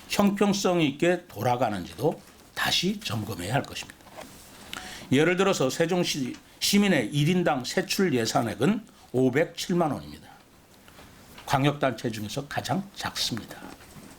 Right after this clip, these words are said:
일 인당 세출 예산액은 뭐냐면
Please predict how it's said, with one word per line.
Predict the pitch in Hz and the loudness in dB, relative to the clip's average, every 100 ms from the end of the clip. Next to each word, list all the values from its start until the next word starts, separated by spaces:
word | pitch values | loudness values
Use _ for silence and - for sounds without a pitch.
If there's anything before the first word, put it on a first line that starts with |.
| - - - - - - - | -20 -20 -20 -18 -18 -18 -2
일 | 135 151 | 2 4
인당 | 175 156 | 4 2
세출 | - 165 214 202 | 0 -2 2 2
예산액은 | 147 131 110 143 | 2 0 -2 -2
뭐냐면 | 165 - 80 127 156 98 | -2 -4 -2 2 2 0